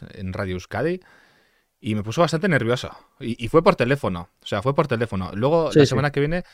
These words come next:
Speaker 1: voy a tener una entrevista, bueno, un, un, como vamos a hacer, no sé, una charla o lo que sea, ya
Speaker 2: Ujú.
Speaker 1: presencial en la radio.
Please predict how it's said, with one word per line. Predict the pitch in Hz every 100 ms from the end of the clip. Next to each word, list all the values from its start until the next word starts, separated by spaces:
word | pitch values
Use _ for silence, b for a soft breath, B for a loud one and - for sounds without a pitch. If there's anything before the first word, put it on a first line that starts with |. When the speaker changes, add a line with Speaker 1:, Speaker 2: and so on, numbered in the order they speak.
| b b
Speaker 1:
voy | 113 127
a |
tener | 139 135
una | 139
entrevista, | 139 135 131 160 165
bueno, | 123 113 101
un, | - 117
un, | 110 107
como | 104 107 98
vamos | 110 117
a |
hacer, | 117 107 -
no | 104
sé, | 98
una | 87 87
charla | 107 107
o |
lo | 104
que | 101
sea, | - 147 - - b b b -
ya | 127
Speaker 2:
Ujú. | 135
Speaker 1:
presencial | 127 127 110 135
en | 107
la | 95
radio. | 110 92 78